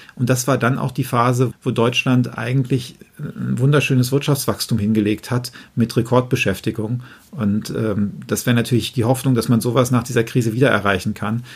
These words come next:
Aber dafür darf man jetzt nicht einfach Ausgabenkürzungen machen.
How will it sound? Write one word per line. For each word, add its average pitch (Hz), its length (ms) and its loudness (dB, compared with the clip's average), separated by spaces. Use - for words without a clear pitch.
Aber 110 180 -4
dafür 123 480 2
darf 117 180 -2
man 120 80 2
jetzt 113 200 -2
nicht 123 220 0
einfach 120 440 -4
Ausgabenkürzungen 101 800 -4
machen. 92 300 -8